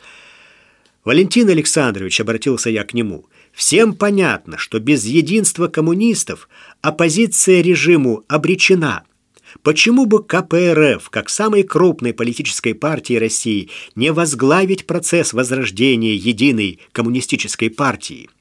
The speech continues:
Купцов, не моргнув глазом, отметил: «К П Р Ф не только не будет участвовать в этом процессе, но и будет всячески ему противодействовать».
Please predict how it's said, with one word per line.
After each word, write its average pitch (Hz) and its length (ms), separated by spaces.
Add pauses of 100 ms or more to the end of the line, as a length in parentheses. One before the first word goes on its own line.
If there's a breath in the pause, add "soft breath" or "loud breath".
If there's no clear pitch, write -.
(600 soft breath)
Купцов, 190 640
не 151 100
моргнув 151 520
глазом, 139 460
отметил: 110 680 (440 soft breath)
«К - 160
П 143 120
Р 147 200 (100)
Ф - 160
не 147 100
только 196 460
не 196 160
будет 185 340
участвовать 165 640
в 113 60
этом 110 260
процессе, - 680 (360 loud breath)
но 110 140
и 135 80
будет 143 260
всячески 151 640
ему 135 420 (240 loud breath)
противодействовать». 117 1600